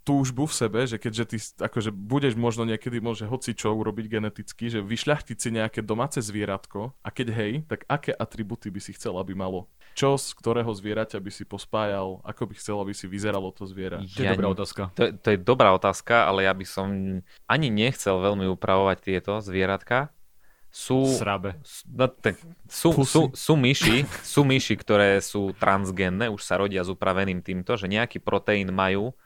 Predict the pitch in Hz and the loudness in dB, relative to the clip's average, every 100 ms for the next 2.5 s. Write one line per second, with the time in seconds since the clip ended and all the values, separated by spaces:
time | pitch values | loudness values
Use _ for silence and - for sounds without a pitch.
0 | - - - _ _ - 87 90 - 110 | -20 -20 -20 _ _ -8 -4 -4 0 4
1 | 110 107 92 95 - 104 95 95 87 92 | 4 4 -2 -6 -2 0 0 0 -2 -4
2 | 90 92 87 90 | -4 -2 -4 -4